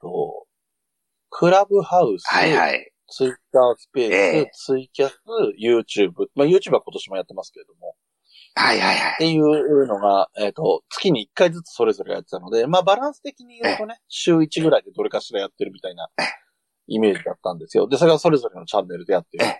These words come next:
Speaker 1: ていうような形をとってたんですけれども、
Speaker 2: ええ。
Speaker 1: 今年は、今年のね、この、この一年間、
Speaker 2: うん。
Speaker 1: 九月、去年の九月からの一年間で言うと、
Speaker 2: うん。
Speaker 1: 去年の十一月ぐらいからか、の、この一年間で言うと、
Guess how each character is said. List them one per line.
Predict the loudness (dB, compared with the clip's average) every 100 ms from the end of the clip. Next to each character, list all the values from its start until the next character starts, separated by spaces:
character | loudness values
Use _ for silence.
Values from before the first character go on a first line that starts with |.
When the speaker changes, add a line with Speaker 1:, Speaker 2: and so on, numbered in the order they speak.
| _
Speaker 1:
て | -16
い | -14 -10
う | -6
よ | -6
う |
な | -6
形 | -8 -6 -6
を | -4
と | -6
っ |
て | -6
た | -8 -8
ん | -8
で | -18
す | -8
け | -6
れ | -4
ど | -4
も、 | -2
Speaker 2:
え |
え。 |
Speaker 1:
今 | 0
年 | 0 2
は、 | 2 0 _ _ _ _ _ _ _ _ _ _
今 | -4 -2
年 | -2 -6
の | -10
ね、 | -10 -14 _
こ | -2
の、 | 0 0 _ -4
こ | 0
の | 0 -2 -6
一 | -14 -2
年 | 0
間、 | 2 0
Speaker 2:
う |
ん。 | -2
Speaker 1:
九 | -4 2
月、 | 2 0 _ _
去 | -6
年 | -6
の | -8
九 | 0
月 | 0 0
か | -6
ら | -8
の |
一 | -14 -10
年 | -10
間 | -8 -12
で | -10
言 | -18 -6 -2
う |
と、 | -2
Speaker 2:
う | -4
ん。 | _ _ _
Speaker 1:
去 | -4
年 | -4
の | -6
十 | -4 0
一 | 2
月 | 0
ぐ | -2
ら | -8
い |
か | -14
ら |
か、 | -20 -20 -20 _ _ _ _ _
の、 | -4 -2 -2 -4
こ | -2
の | 0
一 | -2 -4
年 | -4
間 | -6 -6
で | -4
言 | -4
う |
と、 | 2 2 2 0